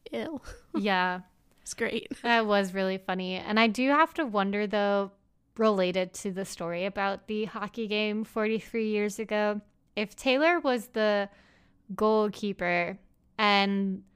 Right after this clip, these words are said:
Speaker 2: he helped score the winning goal by the hockey puck hitting his head, that would mean that it the puck would have to go all the way to the other side and make it in the other
Speaker 1: <laughs>
Speaker 2: net. It's not just, like, hitting
Speaker 1: That's
Speaker 2: his head and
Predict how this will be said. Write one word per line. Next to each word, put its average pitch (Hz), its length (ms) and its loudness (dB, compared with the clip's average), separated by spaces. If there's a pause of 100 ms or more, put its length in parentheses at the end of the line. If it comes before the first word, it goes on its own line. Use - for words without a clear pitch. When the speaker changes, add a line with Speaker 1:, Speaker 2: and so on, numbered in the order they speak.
(280)
Speaker 2:
he 262 640 2 (280)
helped 226 380 2
score 220 560 0
the 208 120 -2
winning 196 360 0
goal 202 500 0
by 202 260 4
the 190 120 0
hockey 190 380 -4
puck 202 280 -4
hitting 196 320 -4
his 202 160 -8
head, 196 420 0 (380)
that 220 220 6
would 269 220 0
mean 240 360 2
that 214 240 0
it 208 260 0 (300)
the 226 80 0
puck 233 260 0
would 277 80 2
have 247 160 4
to 254 60 -6
go 220 260 0 (100)
all 208 280 4
the 226 160 4
way 196 460 2
to 226 120 -8
the 196 180 -2
other 190 340 -2
side 196 600 0 (280)
and 208 140 0
make 202 200 -2
it - 80 -2
in 196 140 -2
the - 140 -4
other 202 340 0
Speaker 1:
<laughs> - 20 -8
Speaker 2:
net. - 420 -4 (300)
It's 233 180 0
not 294 220 6
just, 294 160 -2
like, 262 160 2
hitting 240 240 4
Speaker 1:
That's 226 120 4
Speaker 2:
his 220 120 2
head 220 260 4
and 240 100 0